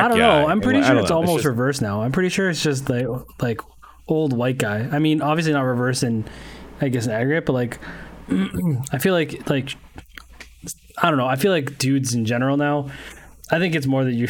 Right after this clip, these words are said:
Speaker 1: <laughs> you, you'd be easy to pick out of the crowd. <laughs> They'd be like,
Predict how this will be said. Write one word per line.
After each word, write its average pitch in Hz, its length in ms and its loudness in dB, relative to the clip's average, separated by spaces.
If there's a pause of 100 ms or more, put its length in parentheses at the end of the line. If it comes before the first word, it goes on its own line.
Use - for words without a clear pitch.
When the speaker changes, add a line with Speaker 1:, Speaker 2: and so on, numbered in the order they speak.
(120)
Speaker 1:
<laughs> - 140 -12
you, 151 300 0 (360)
you'd 147 140 2
be 139 100 0
easy 135 260 2
to 127 80 0
pick 123 180 -2
out 123 120 0
of 104 60 -2
the 101 60 -4
crowd. 104 380 -2 (400)
<laughs> - 440 -2
They'd 196 100 4
be 165 100 2
like, 143 180 2